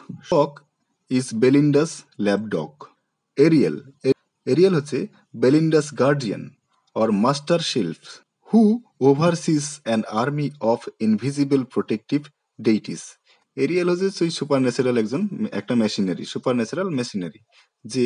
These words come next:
পোপের গার্ডিয়ান আর অন্যান্য শিল্পসদের মাস্টার। আমরিয়েল, আমরিয়েল হচ্ছে the chief gnome who travels to the cave of spleen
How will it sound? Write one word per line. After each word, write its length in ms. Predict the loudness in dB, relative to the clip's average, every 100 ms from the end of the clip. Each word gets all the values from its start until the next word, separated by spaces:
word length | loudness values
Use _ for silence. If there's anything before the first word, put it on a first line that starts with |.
| -2
পোপের 460 | -2 -2 2 0 0 -4
গার্ডিয়ান 580 | -2 0 0 -4 -6 -6 -12 _ _ _ _
আর 100 | -6 -2
অন্যান্য 420 | 2 2 2 0 -2
শিল্পসদের 600 | -4 -6 -8 -6 -4 -4 -4
মাস্টার। 400 | -6 -4 -8 -12 -12 _ _ _ _ _ _
আমরিয়েল, 480 | 2 2 4 2 0 -4 _ _ _
আমরিয়েল 340 | -2 2 2 2
হচ্ছে 260 | -2 -4 -6 -8 _ _
the 180 | -2 -2 -2 -4
chief 220 | -2 -2 -6 -2
gnome 340 | 2 4 2 -2 -10 _ _ _ _ -2
who 100 | 2 2
travels 540 | 2 2 2 0 0 -6
to 140 | -4 -2
the 120 | -2 -2
cave 260 | 0 2 2
of 120 | -2 -6
spleen 480 | -12 -2 2 2